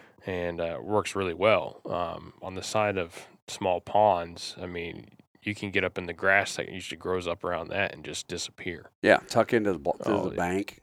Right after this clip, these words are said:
Speaker 2: You
Speaker 1: Yeah.
Speaker 2: know, a lot of times the ponds, they have a cutaway bank or something around the dam. You know, you can tuck into that.
Speaker 1: Yeah.
Speaker 2: Um, you know, and that's one of the benefits of this is, is with the lake system, the way it's designed, is you can, there's times where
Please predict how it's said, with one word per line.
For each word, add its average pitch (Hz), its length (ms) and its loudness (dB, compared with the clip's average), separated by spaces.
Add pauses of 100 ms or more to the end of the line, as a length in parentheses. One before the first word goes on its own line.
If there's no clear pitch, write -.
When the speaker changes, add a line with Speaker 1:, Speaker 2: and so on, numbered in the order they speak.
Speaker 2:
You 101 100 2
Speaker 1:
Yeah. 92 80 4
Speaker 2:
know, 98 100 2
a - 20 2
lot 95 160 8
of 104 80 -2
times 92 240 0
the 95 80 -4
ponds, 95 420 0
they 104 80 2
have 92 120 4
a 90 40 -4
cutaway 95 380 2
bank 90 440 -2
or 92 60 -2
something 95 380 -2
around 95 300 4
the 90 80 0
dam. 98 520 2 (500)
You 120 100 4
know, 101 100 4
you 98 160 -2
can 95 160 -6
tuck 101 260 0
into 90 220 0
that. 95 420 2
Speaker 1:
Yeah. 95 120 -6
Speaker 2:
Um, 95 500 2 (480)
you 139 100 4
know, 123 120 8
and 113 60 6
that's 151 220 4
one 170 100 2
of 123 40 2
the 104 80 2
benefits 120 500 2
of 147 180 4
this 98 280 -4
is, 101 260 -4
is 101 460 -2 (180)
with 120 160 0
the 78 100 -4
lake 127 220 4
system, - 380 -2
the 95 80 0
way 95 160 2
it's 90 100 -6
designed, 131 460 -2
is 92 140 -6
you 156 100 -4
can, 110 180 -2 (560)
there's 127 200 2
times 131 580 2
where 95 560 2